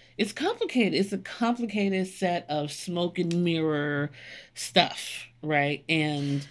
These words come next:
we have to be more, um, more courageous, because the people who are running the foundations are not thinking, um, "I am so excited to spend ninety-five percent of my money. I'm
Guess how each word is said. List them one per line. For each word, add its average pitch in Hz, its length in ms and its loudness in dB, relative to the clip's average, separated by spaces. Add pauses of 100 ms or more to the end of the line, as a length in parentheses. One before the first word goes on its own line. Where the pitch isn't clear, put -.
(400)
we 190 220 6
have 196 260 4
to 185 100 0
be 160 400 2
more, 156 720 0
um, 143 520 0
more 147 360 2
courageous, 202 800 0
because 202 260 6
the 190 100 2
people 262 320 2
who 240 140 4
are 190 160 4
running 175 300 2
the 170 80 -2
foundations 170 600 -2
are 160 80 -2
not 156 220 -4 (140)
thinking, 185 720 4 (580)
um, 156 420 4 (120)
"I 170 240 4
am 165 180 2
so 160 240 2
excited 160 480 0
to 160 100 -4
spend 156 520 -2
ninety-five 156 480 -2
percent 156 240 -4
of 151 60 -2
my 151 80 -2
money. 151 300 -2
I'm 151 220 0